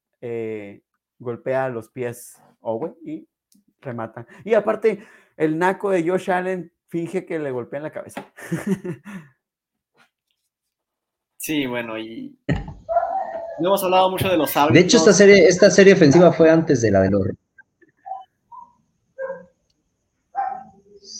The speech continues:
Speaker 3: Sí, quería
Speaker 1: Ah, sí.
Speaker 3: apuntar que esta serie ofensiva fue antes de la serie de,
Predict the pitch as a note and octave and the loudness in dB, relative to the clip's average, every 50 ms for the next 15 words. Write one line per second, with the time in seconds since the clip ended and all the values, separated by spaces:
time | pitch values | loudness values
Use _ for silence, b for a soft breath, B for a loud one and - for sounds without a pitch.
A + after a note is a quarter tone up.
0 | - - _ _ _ _ _ _ _ _ _ _ - - - - - - C#3 C3+ | -20 -20 _ _ _ _ _ _ _ _ _ _ -12 -12 -10 -4 -2 0 0 0
1 | - - B B B B - - - D3 D3+ D#3+ F3+ F#3 F#3 E3 D3+ C#3+ B2 D#3 | 0 -4 B B B B -10 0 2 4 6 8 8 8 6 6 6 6 6 4
2 | D#3+ D#3 F#3+ F3 - F3 F3 F#3 F3 F#3 F3+ E3 C#3 C#3 E3 E3+ D#3 D#3 D#3+ D#3 | 4 2 0 0 0 0 2 4 4 4 4 2 2 4 4 2 2 2 2 0
3 | D#3 D3+ D#3+ C#3 B2+ G#2+ G2+ F#2+ - - B2+ C3 C3+ C3 A#2+ A2 F#2 G2+ G2 F#2+ | 0 0 0 -2 0 0 0 -2 -2 -2 -2 0 2 2 2 2 0 0 0 0
4 | F#2+ F2 | -2 -2